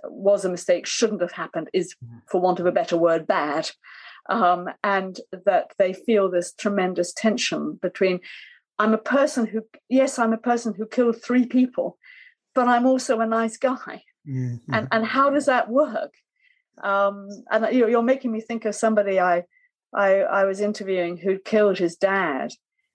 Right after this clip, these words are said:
Speaker 1: Um, and he's, and he could, but he, he couldn't remember it, which is why he was in, he, I was, why I was seeing him, because his,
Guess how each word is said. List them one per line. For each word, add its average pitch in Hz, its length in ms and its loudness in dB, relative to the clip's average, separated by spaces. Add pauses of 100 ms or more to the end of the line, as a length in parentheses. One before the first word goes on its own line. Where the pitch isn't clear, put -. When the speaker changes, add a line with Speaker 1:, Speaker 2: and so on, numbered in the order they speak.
(160)
Speaker 1:
Um, 185 640 0 (160)
and 196 160 -2
he's, 220 340 -4
and 208 100 4
he 240 80 2
could, 302 200 0
but 226 80 4
he, 247 260 2
he 233 220 0
couldn't 254 240 2
remember 226 440 4
it, - 160 -8
which 175 160 -12
is 185 140 -12
why 180 380 2
he 180 120 -8
was 170 200 -6
in, 160 240 -6
he, 185 160 -4 (120)
I 165 120 2
was, 170 160 -4
why 175 180 4
I 160 240 4
was - 140 -2
seeing 214 300 2
him, 220 200 -12
because - 300 -8
his, - 260 -10